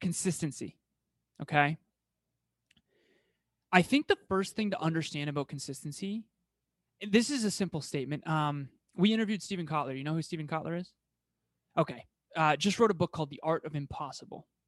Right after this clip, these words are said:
Unbelievable book, man. Just neuroscience for days, and it's excellent. Great interview. He has one quote in that book that I absolutely adore. He said, "You know, very little is actually impossible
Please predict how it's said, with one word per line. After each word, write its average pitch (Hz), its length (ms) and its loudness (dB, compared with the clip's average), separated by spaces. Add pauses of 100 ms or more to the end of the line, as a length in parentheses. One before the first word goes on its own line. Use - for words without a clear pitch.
(180)
Unbelievable 160 1120 0
book, 101 220 -10 (220)
man. - 160 -12 (100)
Just 151 260 -8
neuroscience 156 640 2
for 147 120 -8
days, 139 440 -2 (400)
and 147 200 2
it's - 220 -4
excellent. 131 420 -8 (280)
Great 180 280 6
interview. 139 360 -4 (1800)
He 233 220 0
has 240 180 2
one 190 300 0
quote 170 260 0
in 151 80 -4
that 139 160 -6
book 135 220 -6
that 135 80 -8
I 131 100 -10 (120)
absolutely 180 580 0
adore. 131 440 -6
He 190 140 0
said, 180 420 0 (1040)
"You 180 180 6
know, 185 300 6
very 185 380 4
little 170 400 2
is 135 140 -4
actually 147 460 -4
impossible 147 800 -6